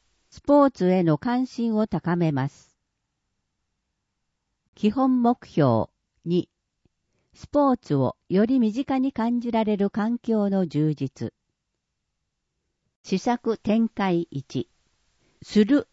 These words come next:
スポーツ環境の充実。取り組み内容。近くの公園や学校の体育館など、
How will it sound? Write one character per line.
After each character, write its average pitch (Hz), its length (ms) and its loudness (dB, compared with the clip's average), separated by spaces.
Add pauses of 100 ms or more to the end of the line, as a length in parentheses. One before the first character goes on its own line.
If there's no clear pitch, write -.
ス - 140 -20
ポ 269 240 2
ー 294 40 0
ツ - 140 -12
環 247 300 -2
境 143 280 0
の 131 160 0
充 160 300 0
実。 - 420 -6 (1400)
取 214 200 2
り - 20 -2
組 240 240 2
み - 20 2
内 196 280 0
容。 107 260 -4 (1120)
近 - 240 -4
く 196 140 -4
の 147 120 2
公 233 300 0
園 208 220 0
や 180 260 -2
学 - 260 -4
校 269 220 0
の 233 160 0
体 233 300 -2
育 233 200 -4
館 160 260 -2
な 139 140 -2
ど、 117 200 -4